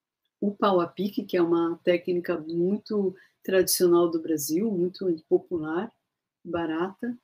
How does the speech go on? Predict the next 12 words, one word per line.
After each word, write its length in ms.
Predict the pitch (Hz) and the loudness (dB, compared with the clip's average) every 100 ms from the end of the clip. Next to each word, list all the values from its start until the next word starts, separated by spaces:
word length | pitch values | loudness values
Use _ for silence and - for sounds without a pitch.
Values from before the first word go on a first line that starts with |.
| _ _ _ - | _ _ _ -6
dá 100 | 175 | -4
pra 140 | 170 | -4
se 120 | 151 - | -8 -4
construir 580 | 180 - 175 175 185 190 | -4 -4 -2 0 -2 -4
casas 560 | 180 165 180 190 185 | -8 -6 -6 -4 -2
maravilhosas, 960 | 180 180 247 240 208 175 185 - 208 - | 2 2 2 0 -2 -2 -2 -8 -8 -2
né? 120 | 180 | 0
A 40 | |
gente 180 | 185 190 | 0 -4
tem 160 | 185 175 | -2 0
ideia, 460 | 165 175 170 165 | 0 0 2 0
né, 360 | 160 165 190 | -2 -2 -4